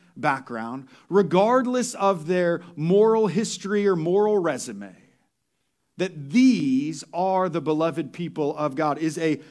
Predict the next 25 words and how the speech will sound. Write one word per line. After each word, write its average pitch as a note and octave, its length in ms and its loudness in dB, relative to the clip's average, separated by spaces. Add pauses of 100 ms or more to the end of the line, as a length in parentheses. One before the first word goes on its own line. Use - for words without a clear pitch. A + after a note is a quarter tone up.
(120)
shocking F3+ 1000 -2 (140)
statement D#3+ 760 0
for F3+ 260 -2
even A3 380 2
those F3 300 2
that E3+ 160 -10
would E3+ 140 -4
be F#3 120 -2
initially F#3+ 760 -2 (180)
reading F3 540 4
it. G#2 140 -14 (1800)
Right? F#3+ 160 -4
Peter B3+ 380 2
is F3+ 260 -2
saying, E3+ 600 0
and F3 80 0
he's F3 160 0
bestowing A3+ 760 -2
upon G#3 500 -2
them A2 560 -10 (1200)
an F#3 140 0
incomparable A#3 1080 4
title F3+ 400 0
of D3+ 80 0
honor. B2+ 460 -6